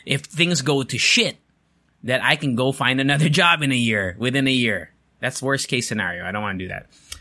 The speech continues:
Um, what are your plans for the future, J C?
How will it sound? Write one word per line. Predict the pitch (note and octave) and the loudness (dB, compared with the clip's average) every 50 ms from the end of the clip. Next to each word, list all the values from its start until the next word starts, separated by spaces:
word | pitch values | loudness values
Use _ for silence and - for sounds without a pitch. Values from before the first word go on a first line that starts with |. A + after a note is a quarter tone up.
| _ _ - - _ _ - | _ _ -20 -20 _ _ -6
Um, | - A2 A2 A2 G#2+ G#2+ G#2+ G#2 G#2 G#2 - - - - _ _ - - - | -2 -2 0 0 -2 -2 -4 -4 -4 -4 -6 -8 -10 -16 _ _ -14 -12 -8
what | - D3 E3 | -4 -2 -2
are | F#3+ | 0
your | F#3+ F3 D#3 | 0 -2 -2
plans | C#3+ - D#3+ D#3 D#3+ D3 | -2 -2 -4 -2 -2 -2
for | - C#3+ | -2 -2
the | B2+ | -2
future, | A#2 - - C3 C3+ - - F3+ G3 A3+ - | -2 -2 -2 -2 -2 -2 -2 -2 -2 -2 -2
J | C3 C3+ D3+ D3 | -2 -2 -2 -2
C? | D3 - E3+ F#3 G3+ | -2 -2 -2 -2 -2